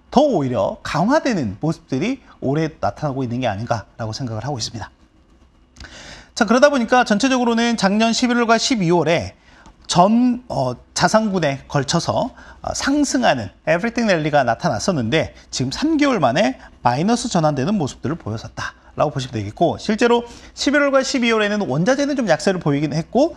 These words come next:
나머지 뭐 주식이면 주식, 부동산이면 부동산, 채권이면 채권, 현금이면 현금 모두 다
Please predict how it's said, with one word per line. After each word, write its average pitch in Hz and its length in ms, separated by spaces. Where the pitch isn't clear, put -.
나머지 190 600
뭐 123 260
주식이면 180 600
주식, 180 540
부동산이면 165 580
부동산, 180 600
채권이면 175 520
채권, 196 500
현금이면 214 460
현금 269 440
모두 277 240
다 170 320